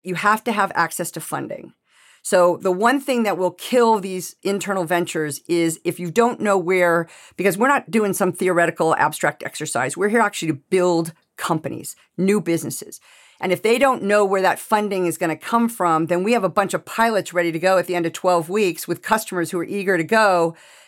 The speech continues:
to basically launch your M V P, to experiment, run pilots. And guess what?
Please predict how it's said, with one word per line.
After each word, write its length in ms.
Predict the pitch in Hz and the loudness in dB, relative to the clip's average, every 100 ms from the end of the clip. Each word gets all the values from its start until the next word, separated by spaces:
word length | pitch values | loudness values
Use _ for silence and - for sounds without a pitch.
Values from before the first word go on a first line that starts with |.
| _ | _
to 100 | - | -2
basically 380 | 180 208 - 180 | 2 2 2 0
launch 320 | 165 196 208 | 2 2 2
your 80 | 208 | 0
M 140 | 180 | 0
V 100 | 175 | -2
P, 380 | 175 - 185 180 | -6 -6 -2 -2
to 160 | 160 160 | -4 -8
experiment, 640 | - - 196 185 185 165 | -6 0 2 4 2 2
run 160 | 170 160 | 0 0
pilots. 720 | - 233 208 165 - - - _ _ _ _ _ | 0 0 2 0 -2 -14 -18 _ _ _ _ _
And 120 | 175 | -4
guess 240 | 170 180 - | 0 0 2
what? 360 | 202 175 165 | 2 4 2